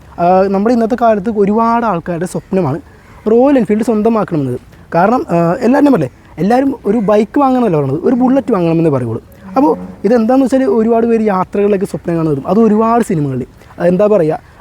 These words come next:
ആ, ഒരുപാട് പൗരുഷ ക്യാരക്ടറൊക്കെ നൽകില്ലേ സിനിമയിൽ? ഒരു ബുള്ളറ്റ് കൊണ്ടുവരുന്നവൻ അവനൊരു വീരനാണ്, ധീരനാണെന്നൊക്കെ പറയില്ലേ? ഒരുപാട് സിനിമയിലെ നായകന്മാർക്ക് എല്ലാവർക്കും ഒരു, ഒരു പഞ്ച് കൊടുക്കുന്നത് റോയൽ എൻഫീൽഡ് വാഹനങ്ങൾ തന്നെയായിരിക്കും. അത്രക്കും ആൾക്കാർക്ക് ഒരു വികാരമാണ് റോയൽ എൻഫീൽഡ് എന്ന്. ഏതൊരു സാധാരണക്കാരനും സ്വപ്നമാണ്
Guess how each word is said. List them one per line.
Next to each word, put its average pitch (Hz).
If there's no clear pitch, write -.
ആ, 180
ഒരുപാട് 311
പൗരുഷ 269
ക്യാരക്ടറൊക്കെ 220
നൽകില്ലേ 131
സിനിമയിൽ? 214
ഒരു 170
ബുള്ളറ്റ് 185
കൊണ്ടുവരുന്നവൻ 202
അവനൊരു 208
വീരനാണ്, 208
ധീരനാണെന്നൊക്കെ 202
പറയില്ലേ? 135
ഒരുപാട് 269
സിനിമയിലെ 254
നായകന്മാർക്ക് 226
എല്ലാവർക്കും 208
ഒരു, 202
ഒരു 190
പഞ്ച് 190
കൊടുക്കുന്നത് 196
റോയൽ 170
എൻഫീൽഡ് 180
വാഹനങ്ങൾ 156
തന്നെയായിരിക്കും. 135
അത്രക്കും 285
ആൾക്കാർക്ക് 262
ഒരു 269
വികാരമാണ് 233
റോയൽ 208
എൻഫീൽഡ് 156
എന്ന്. 127
ഏതൊരു 262
സാധാരണക്കാരനും 226
സ്വപ്നമാണ് 170